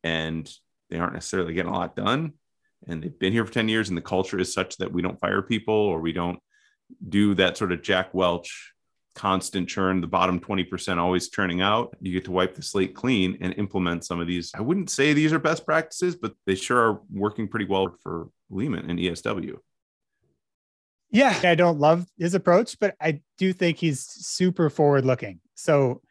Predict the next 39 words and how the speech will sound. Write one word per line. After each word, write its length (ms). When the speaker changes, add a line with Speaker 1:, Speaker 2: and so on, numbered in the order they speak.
Speaker 2:
he 240
was 260
way 360
ahead 160
of 80
the 60
times 440
on, 80
like, 220
remote 240
work. 360
And 120
so 180
surprise, 560
if 100
you 80
could 140
do 80
your, 540
you 40
know, 100
job 280
from 100
home, 400
there's 160
also 340
people 320
around 200
the 80
world 280
that 120
will 100
do 100
your 140
job 340
for 300
eighty 180
percent 380
less 460